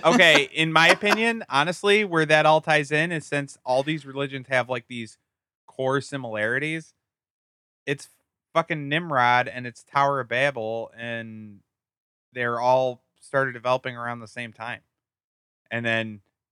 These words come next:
these history grabblers came in like, "Oh, this one's super ancient, and this one's," and they just, like, put them each in their own timeline that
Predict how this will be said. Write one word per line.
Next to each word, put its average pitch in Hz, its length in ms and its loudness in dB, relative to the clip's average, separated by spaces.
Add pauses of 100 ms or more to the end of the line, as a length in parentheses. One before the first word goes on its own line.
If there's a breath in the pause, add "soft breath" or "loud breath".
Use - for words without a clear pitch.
(500)
these 120 240 -4
history 135 440 -4
grabblers 107 560 0
came 117 200 -6
in 113 120 -4
like, 101 220 -4
"Oh, 190 300 -4
this 170 260 -14
one's 151 300 -8
super - 500 -14
ancient, 117 440 -12
and 139 60 -18
this 233 140 -16
one's," 143 180 -6
and 135 120 0
they 131 100 2
just, 131 260 -8
like, 131 360 0 (920)
put 175 240 0
them 151 240 2
each 156 260 -8
in 156 80 -2
their 139 220 -4
own 135 220 -2
timeline 147 640 -2
that 120 220 -4